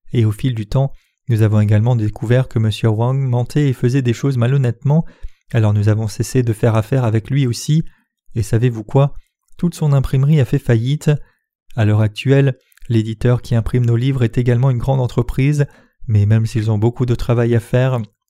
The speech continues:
ils vont le mettre de côté et terminer notre commande en premier. Donc je me suis dit, ces gens seront bénis. Et vraiment, ces gens prospèrent et grandissent au point qu'ils ont récemment installé un tout nouvel équipement d'impression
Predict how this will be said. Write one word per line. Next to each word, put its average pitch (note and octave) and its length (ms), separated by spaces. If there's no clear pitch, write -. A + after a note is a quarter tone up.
ils A#2 100
vont A#2 140
le B2+ 100
mettre C3 300
de B2 80
côté C3+ 360
et A#2+ 80
terminer C#3 420
notre A#2 260
commande C3+ 320
en A#2+ 80
premier. B2 500
Donc G#2+ 160
je G#2 80
me A#2 120
suis A#2+ 240
dit, C#3+ 200
ces A#2+ 180
gens C3 140
seront C3 280
bénis. A#2+ 440
Et A2+ 60
vraiment, G#2 340
ces - 160
gens A#2 180
prospèrent A#2+ 500
et A#2 100
grandissent A#2 500
au A#2 60
point D3 200
qu'ils A#2+ 240
ont B2 60
récemment C#3 440
installé B2+ 400
un B2 100
tout - 140
nouvel C3+ 280
équipement C3 400
d'impression B2 580